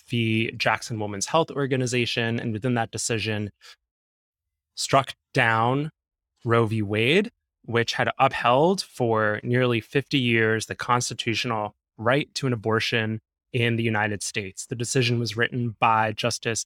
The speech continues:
Samuel Alito with additional concurring opinions. Uh,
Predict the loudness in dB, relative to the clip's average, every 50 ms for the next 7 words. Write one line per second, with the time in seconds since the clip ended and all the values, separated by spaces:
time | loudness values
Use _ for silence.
0 | _ -6 -6 -4 -2 -2 -2 -2 -2 -2 -2 -4 -4 -4 -6 -6 -4 -2 0 2
1 | 4 4 4 4 4 2 0 -4 -12 -20 -20 -20 _ _ _ _ -4 -4 -2 -4
2 | -4 0 2 2 2 2 2 2 0 0 -2 -4 -6 -8 -8 -4 -2 0 0 0
3 | 0 -2 -6 -8 -4 0 0 2 2 2 2 2 2 0 0 -2 -4 -6 -8 _
4 | _ _ _ _ _ _ _ _ _ _ 0 2 4 6 6 6 6 4 2